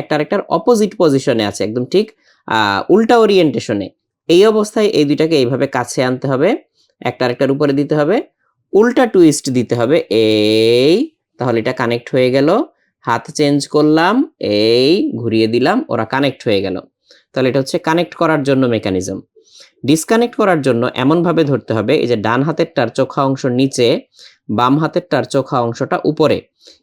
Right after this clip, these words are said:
এবার এটাকে এমনভাবে আনতে হবে যাতে বড় যে লুপ দুইটা, এই দুইটা একটা আরেকটার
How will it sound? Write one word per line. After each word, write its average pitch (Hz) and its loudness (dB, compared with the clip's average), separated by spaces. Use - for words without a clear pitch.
এবার 135 2
এটাকে 143 -2
এমনভাবে 160 2
আনতে 165 0
হবে 170 0
যাতে 143 0
বড় 139 2
যে 143 2
লুপ 139 2
দুইটা, 120 0
এই 120 0
দুইটা 123 0
একটা - -6
আরেকটার 135 -2